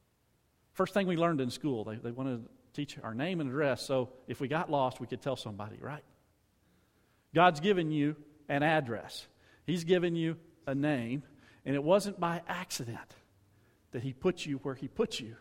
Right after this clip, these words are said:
One of the great joys that I have here at Murphy Road, I, it, you'll see me more often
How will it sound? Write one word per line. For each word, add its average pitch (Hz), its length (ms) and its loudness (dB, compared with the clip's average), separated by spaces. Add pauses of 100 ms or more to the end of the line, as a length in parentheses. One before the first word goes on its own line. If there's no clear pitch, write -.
(2500)
One 180 240 4
of 190 60 2
the 170 80 4
great 185 200 6
joys 175 420 4
that 143 200 4
I 165 120 6
have 160 260 4
here 156 180 2
at 131 160 0
Murphy 151 260 0
Road, 160 280 8
I, 165 200 6
it, 160 220 -2
you'll 160 300 2
see 302 240 4
me 226 140 6
more 233 220 10
often 220 400 10